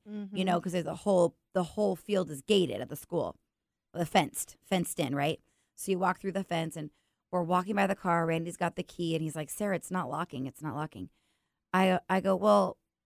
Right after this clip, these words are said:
Speaker 1: it honked when I got out." And he's like, "Yeah, probably you left a door open." And we're walking by the car on the other side of the fence. And I'm like, "No, there's no doors open. It's fi-, there's only five minutes of soccer practice left. Let's just finish practice."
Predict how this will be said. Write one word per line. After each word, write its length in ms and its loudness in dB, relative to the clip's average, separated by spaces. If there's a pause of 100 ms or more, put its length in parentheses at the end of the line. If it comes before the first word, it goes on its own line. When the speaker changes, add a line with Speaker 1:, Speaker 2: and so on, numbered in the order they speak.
(160)
Speaker 1:
it 300 4
honked 280 4
when 100 4
I 80 4
got 160 6
out." 280 6
And 100 -4
he's 120 0
like, 180 -2
"Yeah, 160 12
probably 420 4
you 100 0
left 200 0
a 40 0
door 260 0
open." 320 -6 (120)
And 80 -10
we're 80 -4
walking 300 -2
by 120 0
the 80 -4
car 300 -2
on 120 2
the 160 -2
other 260 4
side 320 6
of 80 2
the 120 4
fence. 560 2 (760)
And 160 6
I'm 140 6
like, 220 2
"No, 520 4
there's 180 4
no 140 6
doors 300 4
open. 280 2
It's 160 -4
fi-, 160 -10 (140)
there's 160 0
only 200 4
five 280 8
minutes 180 4
of 60 -8
soccer 200 0
practice 280 0
left. 140 -2
Let's 140 -4
just 160 -10 (240)
finish 240 0
practice." 440 -4